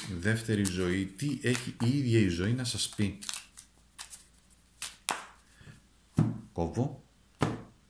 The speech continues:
Ωραία, και ξεκινάμε. Bottom of the deck που λένε. Το τε-, το, στο κάτω μέρος της στί-, στίβας, μάλιστα. Εργασία και χαρά εδώ.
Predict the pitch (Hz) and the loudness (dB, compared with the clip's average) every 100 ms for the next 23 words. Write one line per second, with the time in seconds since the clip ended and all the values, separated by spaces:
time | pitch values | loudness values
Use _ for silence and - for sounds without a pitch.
0 | _ _ - - - - _ - 85 80 | _ _ -10 -10 -16 -20 _ -10 -4 0
1 | 80 92 98 - - - 85 80 71 - | 0 0 -4 -6 -4 -2 0 -2 -4 0
2 | 110 170 175 160 - 113 - 87 82 82 | 2 4 2 0 0 0 0 -2 -2 -2
3 | - - - 58 - - - - - - | -4 -8 -8 -8 -12 -14 -16 -16 -18 -14
4 | - 92 87 - - - 92 90 - - | -2 2 2 2 2 2 0 -2 -6 -6
5 | 110 117 117 98 92 104 - 85 - 90 | -2 0 2 4 4 2 0 -2 0 0
6 | 80 - 85 76 67 - 92 87 76 - | 0 -2 -2 -2 -4 -4 0 0 -2 -6
7 | - - - 101 92 87 - 143 120 113 | -10 -16 -8 -4 0 2 2 2 2 0
8 | 87 101 82 71 - | 2 0 0 -4 -10